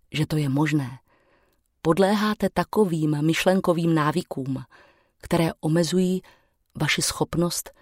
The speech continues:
vědomé interakce. Občas se však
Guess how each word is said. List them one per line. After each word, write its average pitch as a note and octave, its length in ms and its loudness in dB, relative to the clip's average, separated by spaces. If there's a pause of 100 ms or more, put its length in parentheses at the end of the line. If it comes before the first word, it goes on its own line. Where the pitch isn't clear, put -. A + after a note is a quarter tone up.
(140)
vědomé D3+ 400 2
interakce. C3 680 -6 (1800)
Občas - 600 -2
se - 180 -2
však - 220 -2